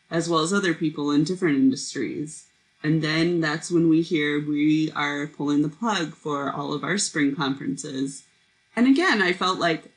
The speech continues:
that was something I could handle because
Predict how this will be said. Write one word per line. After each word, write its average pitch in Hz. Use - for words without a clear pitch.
that 160
was 208
something 165
I 143
could 160
handle 233
because 143